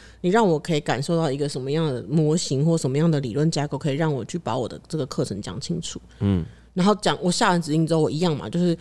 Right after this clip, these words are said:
Speaker 1: 下完指令之后，我就过我的生活，然后去收集那些灵感。
Speaker 2: 哎，那这，通常这种灵感真的就是凭空出现，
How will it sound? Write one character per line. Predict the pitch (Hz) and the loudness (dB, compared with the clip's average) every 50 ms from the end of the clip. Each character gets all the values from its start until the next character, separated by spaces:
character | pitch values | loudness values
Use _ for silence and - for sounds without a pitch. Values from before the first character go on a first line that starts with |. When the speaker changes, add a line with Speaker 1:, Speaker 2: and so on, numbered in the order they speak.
| - - - - | -6 -18 -20 -12
Speaker 1:
下 | - - 254 214 | -4 0 2 4
完 | 185 180 | 4 4
指 | 156 156 | 2 2
令 | 165 175 160 | 0 0 0
之 | 147 | 0
后， | 165 170 147 | -2 -2 -2
我 | 127 | -2
就 | 156 | -4
过 | 156 - 160 | -2 0 0
我 | 127 107 | 0 0
的 | - | -2
生 | - - 120 143 156 | -4 -4 -4 -4 -6
活， | 151 - - - 170 151 - - | -6 -8 -10 -12 -12 -12 -8 -2
然 | - 165 | 0 0
后 | 160 - | 0 0
去 | 185 | 0
收 | - - 165 170 | 0 2 2 2
集 | 175 - 131 | 2 0 0
那 | 143 151 | 0 0
些 | - 156 139 | 0 0 -2
灵 | 104 - - 85 92 | -2 -4 -8 -8 -10
感。 | - - - 151 - - - - - - _ _ - _ _ - | -10 -10 -10 -12 -14 -14 -20 -20 -20 -20 _ _ -20 _ _ 0
Speaker 2:
哎， | 165 185 | 2 4
那 | 214 233 226 - - - | 4 4 2 2 -4 -12
这， | - - - 196 | -6 -2 -2 0
通 | - - 190 185 | 0 0 2 4
常 | 175 135 113 | 4 4 4
这 | 127 | 4
种 | 127 98 87 | 4 4 4
灵 | 87 90 98 | 2 0 0
感 | - - - - - - - - - - - - - | 0 -2 -4 -6 -10 -18 -20 -20 -20 -20 -20 -20 -4
真 | - - 139 135 | 2 2 4 6
的 | 127 104 | 6 4
就 | 95 110 | 4 2
是 | 107 - - 98 92 87 82 82 - - - - - | 0 2 4 4 4 4 4 0 -2 -6 -14 -12 -4
凭 | - 104 95 95 98 | 0 0 2 2 0
空 | - - 110 104 98 98 98 104 120 - - - | 0 0 2 2 2 2 0 -2 -4 -8 -10 -6
出 | - - - 101 95 | -2 2 2 2 2
现， | 90 - - 104 87 | 2 0 2 2 0